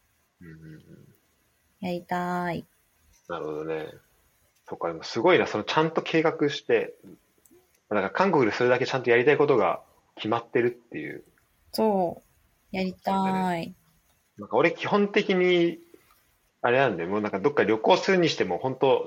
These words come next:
Speaker 1: 弾丸というか、あんま予定決めずに、
Speaker 2: えー、不安じゃない？
Speaker 1: その場の、そう。あ、でもなんか、特に不安になることもないんだよね、あんま、その。
Speaker 2: え、ホテルとかも取らないの？
Speaker 1: あ、ホテルは取る。
Speaker 2: あ、
Speaker 1: ホテルだけ取って、
Speaker 2: うん。
Speaker 1: あとはもう、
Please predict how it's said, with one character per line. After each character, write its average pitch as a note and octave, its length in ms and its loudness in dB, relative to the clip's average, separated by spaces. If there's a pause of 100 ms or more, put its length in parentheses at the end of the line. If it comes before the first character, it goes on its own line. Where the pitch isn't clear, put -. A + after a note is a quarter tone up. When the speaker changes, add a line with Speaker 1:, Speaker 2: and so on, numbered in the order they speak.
Speaker 1:
弾 B2+ 280 6
丸 B2+ 280 2
と D3 80 4
い B2 40 6
う G#2+ 60 0
か、 E2+ 120 0
あ F#2+ 40 2
ん A2+ 80 -4
ま A#2+ 140 0
予 A#2 300 -4
定 C3 180 2
決 - 160 -8
め B2 140 2
ず E4+ 60 4
に、 G4 60 4
Speaker 2:
え A4 40 4
ー、 - 20 4 (1000)
不 E4 120 4
安 F#4+ 200 6
じ F#4+ 60 4
ゃ F#4 60 4
な F4+ 200 4
い？ - 20 6
Speaker 1:
そ - 80 4
の C3 60 2
場 C3+ 140 6
の、 C3+ 280 2 (920)
そ D3+ 300 4
う。 - 40 4
あ、 C#3+ 100 6
で C#3+ 80 4
も A2 160 4
な D3 120 4
ん - 40 -8
か、 F#2+ 320 0
特 G3+ 180 4
に B2+ 60 4
不 F3+ 240 6
安 A3 160 8
に A3 80 6
な A3 100 8
る G3 120 4
こ - 80 2
と G#2 100 -2
も D#2+ 160 -8
な G#2 160 -2
い G2 80 -2
ん D2 160 -16
だ C2+ 100 -14
よ C#2+ 140 -10
ね、 - 20 -14
あ - 40 -20
ん - 40 -20
ま、 - 160 -18
そ C#2+ 120 -14
の。 C#2+ 120 -16 (440)
Speaker 2:
え、 C4+ 80 2
ホ G#4+ 160 -2
テ A#4+ 100 6
ル E4+ 140 6
と A#3+ 80 2
か G#3+ 80 2
も F#3 120 2
取 F#3 160 0
ら F#3+ 80 2
な F3+ 160 2
い - 60 -4
の？ A3+ 180 -8 (680)
Speaker 1:
あ、 - 60 6
ホ B3 120 4
テ A#3 100 8
ル F#3+ 80 8
は E3+ 100 10
取 F#2 140 0
る。 - 80 -4
Speaker 2:
あ、 G#3 40 0
Speaker 1:
ホ G#3 120 -2
テ F#3 120 4
ル E3+ 100 6
だ D3 120 6
け D3 120 0
取 D3 160 2
っ - 40 -12
て、 D#3 420 4
Speaker 2:
う - 80 -20
ん。 - 120 -20
Speaker 1:
あ D#3 80 -4
と - 140 0
は C#3+ 120 6
も G2 360 -2
う、 - 40 -20